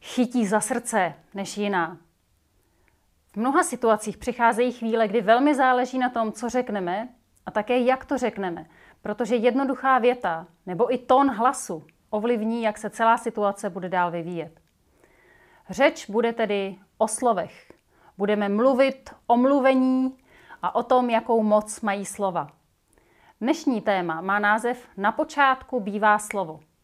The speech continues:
A dnes žijeme obklopeni slovy. Televize, rádia a samozřejmě internet a sociální média.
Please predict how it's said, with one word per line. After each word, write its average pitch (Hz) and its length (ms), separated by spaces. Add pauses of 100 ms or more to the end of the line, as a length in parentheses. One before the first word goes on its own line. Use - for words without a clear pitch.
(1080)
A 185 80
dnes 233 600 (260)
žijeme 220 380
obklopeni 226 580
slovy. 190 420 (1300)
Televize, 214 720
rádia 190 640 (240)
a 202 60
samozřejmě 254 640
internet 233 800
a - 40
sociální 226 580
média. 208 400